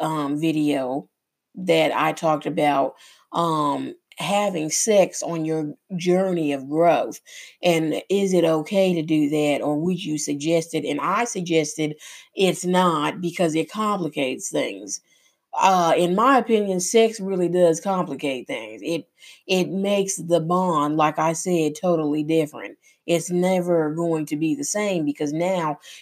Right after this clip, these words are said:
you two have had sex. There's a physical connection there that's brought you two together. Whether it's just that, um, physical connection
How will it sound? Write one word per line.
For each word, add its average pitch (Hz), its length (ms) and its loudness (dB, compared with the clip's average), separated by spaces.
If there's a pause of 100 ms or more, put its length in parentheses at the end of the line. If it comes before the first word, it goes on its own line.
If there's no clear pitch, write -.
(100)
you 196 320 2
two 196 240 -4
have 165 160 4
had 156 280 4
sex. - 680 0
There's 196 280 0
a 156 80 0
physical 175 540 -4
connection 151 640 -4
there 127 380 -10 (380)
that's 170 260 2
brought 160 360 0
you 170 100 -6
two 160 220 -2
together. 147 400 -2
Whether 170 360 4
it's 160 180 0
just 170 260 0
that, 160 200 2 (140)
um, 156 380 -2
physical 147 480 -4
connection 147 640 -4